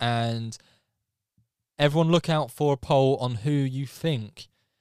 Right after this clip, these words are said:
has the best kit. Ash will put this up. Um, he promises.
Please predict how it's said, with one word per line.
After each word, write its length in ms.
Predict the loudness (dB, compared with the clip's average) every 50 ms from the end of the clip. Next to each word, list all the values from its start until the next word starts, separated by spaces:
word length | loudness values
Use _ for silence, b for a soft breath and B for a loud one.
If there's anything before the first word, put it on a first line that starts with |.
| _ _
has 180 | -6 -6 -4 -2
the 100 | -4 -2
best 360 | 0 0 0 0 -2 -6 -8
kit. 460 | -8 -6 -4 -4 -4 -6 -8 -12 -12 -14 _ _ _ _ _ _ -4
Ash 240 | -2 -2 -2 -2 -2
will 280 | 0 4 6 6 6 4
put 180 | 2 -4 -8
this 200 | -8 -8 -6 -6 -6
up. 280 | -8 -8 -10 _ -20 -20 -20 _ _ _ _ _ _ _ _ _ _ -8
Um, 680 | -6 -4 -4 -2 -2 -4 -4 -4 -6 -6 -8 -8 -10 -14 _ _ _
he 200 | _ -12 -10 -10
promises. 500 | -8 -10 -10 -10 -12 -14 -14 -16 -18 -20